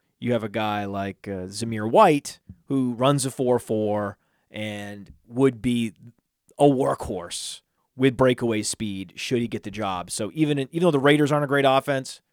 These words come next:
still worth stashing Zamir White based on athleticism. Wide receiver, Rashee Rice, top of the list. Go get Rashee Rice. Every week I complain that his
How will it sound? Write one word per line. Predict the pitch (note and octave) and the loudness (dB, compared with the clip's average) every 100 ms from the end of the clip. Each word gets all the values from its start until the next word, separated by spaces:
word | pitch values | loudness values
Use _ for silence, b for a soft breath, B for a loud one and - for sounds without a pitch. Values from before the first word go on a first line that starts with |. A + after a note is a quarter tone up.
| _ _ | _ _
still | - - D#3 D3+ | -8 0 6 6
worth | C3+ C3 | 6 2
stashing | - B2 A#2 A2+ | 2 0 0 -4
Zamir | G#2 A2+ G#2+ G2 | -8 -6 -6 -4
White | F#2+ F#2 F2 | -4 -4 -6
based | G#2 G#2 | -8 -8
on | |
athleticism. | F2+ C3 D#3 - D3 D3 D#3 D3+ _ _ _ _ - | -4 0 2 2 0 0 -4 -6 _ _ _ _ -6
Wide | C#3 E3+ F3+ | 4 6 6
receiver, | F3 F3+ F#3 F3+ F#3+ F#3 _ _ _ A2+ | 4 6 6 6 2 -2 _ _ _ 0
Rashee | C#3+ D#3+ - D#3+ C#3 | 4 6 4 0 6
Rice, | C#3 C#3 C#3+ - - - _ | 6 4 -2 -8 -10 -14 _
top | - D3+ D3 | 4 4 4
of | |
the | C3 | -2
list. | B2 A#2+ A#2+ - - - - _ _ _ - | 0 -2 -4 -8 -16 -20 -20 _ _ _ 6
Go | D#3 | 8
get | D3+ D#3+ | 8 2
Rashee | C3+ C3 B2+ B2+ | 2 2 0 0
Rice. | A#2 A#2+ A#2 - | 2 2 0 4
Every | E3+ F3 F3+ | 4 6 2
week | D#3 D#3 C3 - - - _ _ | 6 4 4 -6 -18 -20 _ _
I | B2 | -2
complain | B2+ B2+ - D3+ D#3 B2 G#2+ | -2 -2 -2 0 0 -2 -6
that | G2+ | -8
his | A2+ A#2+ G2+ | -4 -4 -4